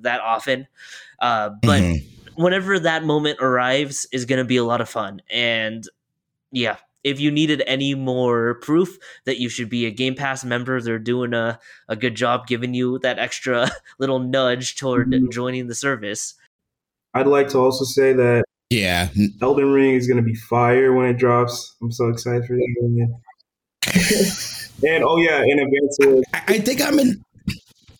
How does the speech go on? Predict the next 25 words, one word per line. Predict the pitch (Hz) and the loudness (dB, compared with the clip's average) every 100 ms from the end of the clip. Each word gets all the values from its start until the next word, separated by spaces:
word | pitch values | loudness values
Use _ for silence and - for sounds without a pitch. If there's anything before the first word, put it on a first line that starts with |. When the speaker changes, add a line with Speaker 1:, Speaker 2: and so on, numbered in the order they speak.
| _ _ _ | _ _ _
Speaker 2:
Yeah, | 160 170 | 2 2
are | 175 | 2
you, | 180 - - | 0 0 2
wait, | 170 139 | 4 4
which, | 156 - | 4 4
what | 170 | 4
was | 185 | 4
the | 180 | 4
last? | 202 208 190 | 2 2 0
Uh, | |
Advance | 170 127 147 160 - | 2 2 2 2 2
War? | 175 202 | 4 4
Speaker 3:
Advance | 214 156 156 147 | 4 4 2 4
Wars, | 151 151 135 | 6 6 6
like, | 131 | 4
the | 135 | 4
little, | 139 160 180 185 | 4 6 6 6
like, | 175 156 | 6 4
it | 156 | 2
was | 151 | 2
on, | 156 | 2
like, | 143 127 | 0 2
Game | 123 135 | 2 4
Boy | 143 135 | 4 4
Advance. | 123 117 117 131 135 | 4 4 4 2 -2